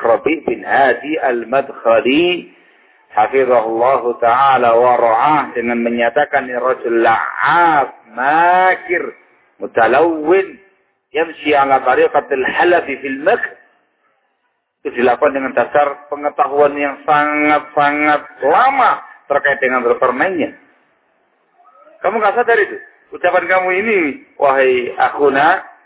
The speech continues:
Itu menuduh Syekh Rabi itu berbuat namimah dan ghibah kepada Dzulqarnain. Ada ta'an fil ulama. Itu merupakan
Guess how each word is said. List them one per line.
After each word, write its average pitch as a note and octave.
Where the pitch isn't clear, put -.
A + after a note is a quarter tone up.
Itu F#3+
menuduh A#3+
Syekh C#3
Rabi A#2
itu -
berbuat A2+
namimah A#2+
dan A2
ghibah G#2+
kepada F#2+
Dzulqarnain. F2+
Ada C3
ta'an B3+
fil A3
ulama. G#3+
Itu -
merupakan F#3+